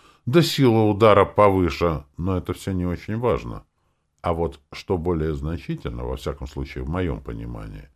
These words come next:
так это то, что мой учитель быстрее герцогского сына думал, быстрее принимал решения и не боялся отойти от каких-то общепринятых правил, ну и действовал разнообразнее своего напарника.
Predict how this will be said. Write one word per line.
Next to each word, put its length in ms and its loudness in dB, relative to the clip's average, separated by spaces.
так 200 4
это 220 6
то, 160 6
что 180 4
мой 280 4
учитель 380 -2
быстрее 560 2
герцогского 800 -2
сына 400 -2
думал, 640 -4
быстрее 460 -4
принимал 580 -4
решения 640 -6
и 140 4
не 100 8
боялся 640 8
отойти 380 4
от 140 4
каких-то 540 0
общепринятых 800 -4
правил, 480 0
ну 160 -2
и 80 0
действовал 540 -4
разнообразнее 840 -6
своего 380 -8
напарника. 760 -10